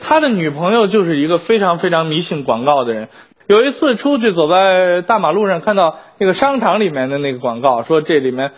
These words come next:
今天这儿办一个古玩节，件儿件儿保真，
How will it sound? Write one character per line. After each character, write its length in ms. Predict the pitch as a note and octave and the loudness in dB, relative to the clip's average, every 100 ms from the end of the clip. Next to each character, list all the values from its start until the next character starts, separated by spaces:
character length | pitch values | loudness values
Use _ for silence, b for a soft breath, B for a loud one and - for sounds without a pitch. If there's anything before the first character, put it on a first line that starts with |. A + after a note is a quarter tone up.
| b | b
今 140 | F#3 | -4
天 160 | F3+ F#3 | 0 2
这 60 | F#3 | 0
儿 100 | E3 | 0
办 180 | F3+ | 0
一 60 | E3+ | 0
个 100 | F3 | -4
古 220 | - E3 | -4 0
玩 200 | D#3+ B3 | 2 2
节， 280 | G3+ F#3 A#3+ B B - | 2 2 0 B B -4
件 160 | D4+ | 2
儿 120 | G#3+ F#3 | 2 4
件 100 | A3+ | 2
儿 100 | D3 | 2
保 200 | C3 C#3+ | 0 0
真， 200 | A#3+ | 0